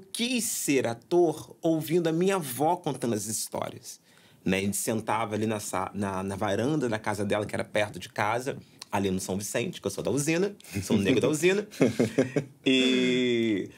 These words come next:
sou negro da usina, não nego, sou vida em cena. Essa é minha sinacercidade em poema, que é uma poesia minha, que eu tive a honra de ser musicalizada por Vicente de Paula. É,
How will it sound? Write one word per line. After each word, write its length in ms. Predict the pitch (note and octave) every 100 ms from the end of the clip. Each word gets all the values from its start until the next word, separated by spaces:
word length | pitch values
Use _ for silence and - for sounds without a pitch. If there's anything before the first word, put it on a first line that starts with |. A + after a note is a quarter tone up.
| -
sou 180 | - A2+
negro 220 | G#2+ C3
da 80 | B2+
usina, 280 | B2+ B2+ E3
não 140 | D#3
nego, 440 | C3 B2+ C#3 D#3 E3
sou 240 | - D3+
vida 400 | G#2+ A2 F#3 F3+
em 100 | F3
cena. 420 | E3+ - A2+ G#2+
Essa 200 | G#2+ -
é 20 |
minha 180 | C3+ C3+
sinacercidade 1200 | C#3 - D3+ E3+ F3 D#3+ D#3 - D3+ B2 A2 A#2
em 60 | A#2+
poema, 460 | A#2+ A2+ E2+ - - _ - - - _ _ _ - -
que 80 | -
é 40 |
uma 60 | F2
poesia 400 | G2+ F#2+ F2+ F#2
minha, 320 | G2 G#2+ A2 - - -
que 80 | -
eu 40 |
tive 200 | - G#2
a 100 | A2+
honra 420 | A2 A2+ B2+ A#2+
de 80 | G#2
ser 140 | - G2+
musicalizada 800 | G#2 F#2+ - G2+ F#2 F#2+ F#2+
por 240 | F#2 G#2 F2+
Vicente 500 | F#2+ F#2+ G2+ G2 F2+
de 100 | -
Paula. 360 | - F2 - - _ - - - - - - - - - - -
É, 480 | - A#2+ A#2 A2+ A2+